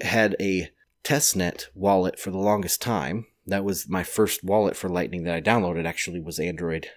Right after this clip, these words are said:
Async on testnet. Um, and they never went to mainnet. But just recently this week, they launched finally with a mainnet wallet. So there is a lot of, uh, stuff going on. Of course,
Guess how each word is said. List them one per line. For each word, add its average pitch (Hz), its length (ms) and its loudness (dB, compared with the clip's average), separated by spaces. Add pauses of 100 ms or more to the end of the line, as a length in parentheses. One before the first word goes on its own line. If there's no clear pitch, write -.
(120)
Async 95 460 0 (360)
on 85 200 -6
testnet. - 420 -2 (840)
Um, 80 420 -12 (260)
and 101 240 0
they 107 180 2
never 110 300 6
went 104 240 2
to 92 100 -2
mainnet. 90 400 0 (960)
But 95 460 2 (120)
just 107 360 2 (100)
recently 113 440 4
this 98 260 0
week, 113 240 0 (100)
they 101 140 4
launched 101 480 2
finally 98 580 2 (260)
with 101 200 0
a 85 40 2
mainnet 98 460 0
wallet. 87 540 -2 (320)
So - 160 2
there 127 180 8
is 117 140 6
a 104 40 4
lot 104 240 6
of, 92 200 0 (560)
uh, - 260 -8 (260)
stuff - 360 0
going 92 240 0
on. 87 320 -2 (260)
Of 98 100 -4
course, - 420 4